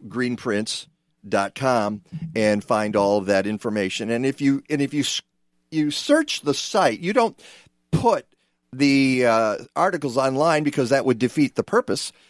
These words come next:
of having, uh, a print magazine, uh, but you have a few up there,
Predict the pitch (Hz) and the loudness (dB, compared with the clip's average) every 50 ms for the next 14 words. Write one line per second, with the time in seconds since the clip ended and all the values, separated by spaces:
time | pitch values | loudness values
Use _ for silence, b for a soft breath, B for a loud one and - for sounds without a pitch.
0 | b b b 113 117 110 104 95 113 123 123 120 113 117 117 113 110 - - 107 | b b b 2 2 2 0 -2 0 2 2 2 2 0 0 -2 -4 -4 -2 0
1 | 104 101 98 101 98 - - 113 104 - - 208 226 160 - 123 110 101 95 98 | 2 2 4 2 2 0 -2 -6 -6 -2 0 0 0 0 0 0 0 2 2 0
2 | 104 90 87 92 85 92 123 147 _ b b b b b b b b - 107 110 | -2 -2 -2 -4 -4 -4 -8 -10 _ b b b b b b b b -2 0 0
3 | 110 107 107 107 107 104 101 101 131 151 160 - 247 240 254 277 269 233 - - | 2 0 0 0 -2 -2 -4 -2 -2 -2 -2 0 2 2 4 2 2 0 -2 -2
4 | 277 269 240 185 139 - - 107 85 - - | 0 2 2 0 0 0 -2 -2 -2 -2 -6